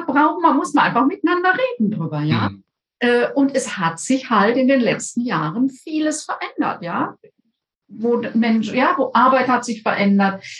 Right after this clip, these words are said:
Speaker 1: das, äh, zusa-, die Zusammenarbeit und das Rollenverständnis von jungen Frauen und, äh, von Männern, von wie gestalten wir Zukunft, die Werte haben sich verändert.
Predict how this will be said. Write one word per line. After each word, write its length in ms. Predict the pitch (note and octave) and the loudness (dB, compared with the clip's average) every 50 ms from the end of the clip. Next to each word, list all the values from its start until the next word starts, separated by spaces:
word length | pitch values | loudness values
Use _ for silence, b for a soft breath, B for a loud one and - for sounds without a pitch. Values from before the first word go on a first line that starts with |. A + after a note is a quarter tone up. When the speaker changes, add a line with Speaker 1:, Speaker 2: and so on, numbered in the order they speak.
| B B _ | B B _
Speaker 1:
das, 300 | A3+ A3+ G3+ A3 - - - | 0 0 0 0 -2 -4 0
äh, 300 | - G#3 G3+ G3 F#3+ F#3+ | 0 2 2 2 0 -2
zusa-, 380 | F#3+ - B3 A3+ F#3+ A#3 - - | -2 0 0 2 2 2 2 2
die 140 | G3+ A3 - | 2 2 2
Zusammenarbeit 960 | - - A#3+ F#3 A3+ A3 G#3+ G#3+ A3 - G3+ G3 F#3+ G3 F#3+ F#3+ F#3+ - | 2 0 0 2 2 4 4 4 2 4 2 2 4 4 2 0 0 -2
und 160 | - G3+ F#3+ F#3+ | 0 0 0 0
das 240 | F#3+ F#3+ - - | 0 -2 -4 -2
Rollenverständnis 880 | G3+ G3+ G3 G3+ G3+ G3 - F#3 - - - F3+ F3+ - - F3+ E3+ - | 0 2 2 2 0 0 -2 -6 -8 -4 -2 -2 -2 -2 -4 -6 -8 -4
von 220 | - G3 F#3 F#3 | -2 0 0 2
jungen 280 | F#3+ G3+ G3 G3 F#3+ F#3 | 2 2 2 2 2 0
Frauen 480 | - - - G3+ G3+ G3 G3 G3 G3 F#3+ | -2 -2 -2 2 2 2 2 0 -2 -2
und, 240 | F3+ F3+ F3 E3 B B B B B B _ | -4 -6 -8 -10 B B B B B B _
äh, 240 | - F#3+ F3+ F3+ - | 0 0 0 0 0
von 220 | - G#3 G3+ F#3+ | 0 2 4 4
Männern, 460 | G3 G3+ G3 G3 G3 F#3+ F#3 F#3+ G3 | 4 4 4 2 2 4 4 2 2
von 380 | - - G#3 G3 G3 G3 G3 - - - B2+ - - E3 D#3 G3 F#3 - | 2 0 0 0 2 0 -2 -2 -4 -4 -4 -6 -6 -8 -8 -10 -8 -4
wie 140 | F#3+ A3+ G#3+ | -2 0 0
gestalten 500 | F#3+ A3 - - G#3+ G3 F#3+ F#3 - G3 | 2 0 0 0 0 0 0 0 0 -2
wir 120 | F#3+ F#3 | -2 -2
Zukunft, 680 | - - - B3+ B3 - A3+ G#3 G3+ G3 G3 G3 - - | -2 -2 -2 -2 -2 -2 0 0 2 2 2 0 -2 -6
die 100 | G3+ D#3+ | -4 0
Werte 380 | G3 G3 G3 G3 G3+ - G#3 G3 | 2 2 2 2 2 0 0 0
haben 180 | G3+ G3 F#3+ | 2 2 2
sich 180 | F3+ G3 - - | 0 -2 -8 -6
verändert. 640 | - F#3+ - - G3 F#3+ F#3+ F#3 F#3 F#3 F#3 - | -4 -4 -2 0 0 0 2 2 2 0 0 -2